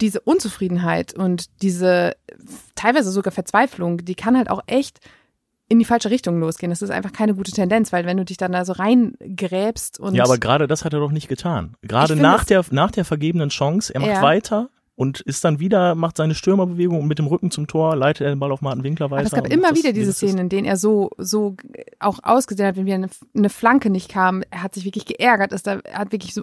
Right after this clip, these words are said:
Speaker 1: aufgestampft im Fuß und so. Also da dachte ich so, uh, das ist eine Entwicklung, da muss man aufpassen. Ähm, ich glaube vor allem, dass er die Rückkehr von Fabian Reese, die ja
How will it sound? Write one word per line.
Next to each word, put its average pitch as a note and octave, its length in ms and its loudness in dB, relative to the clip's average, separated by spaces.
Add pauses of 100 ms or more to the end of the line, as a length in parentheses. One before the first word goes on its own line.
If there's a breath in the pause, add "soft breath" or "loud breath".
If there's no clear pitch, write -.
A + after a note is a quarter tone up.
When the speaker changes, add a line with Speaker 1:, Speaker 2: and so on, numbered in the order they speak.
Speaker 1:
aufgestampft G#3 640 0
im G3 140 -2
Fuß C4+ 280 0
und F#3 100 -6
so. F#3 100 -2
Also F#3+ 240 2 (760 loud breath)
da A3 120 4
dachte A3+ 160 2
ich - 80 -12
so, - 160 -6
uh, E4+ 300 6 (1500 soft breath)
das A3+ 180 0
ist B3 120 -8
eine B3 180 4
Entwicklung, B3+ 580 2
da G3+ 100 0
muss A#3+ 180 2
man G#3 120 0
aufpassen. D4+ 580 -2 (300)
Ähm, G#3+ 560 0
ich G3+ 140 -8
glaube A#3+ 240 2
vor - 180 -6
allem, B3 220 4
dass G#3+ 180 -4
er A3 360 2
die G3 280 -4
Rückkehr A3+ 320 -2
von G3 140 -4
Fabian G3 340 -2
Reese, A3+ 460 0
die F#3+ 180 -10
ja F#3 420 -2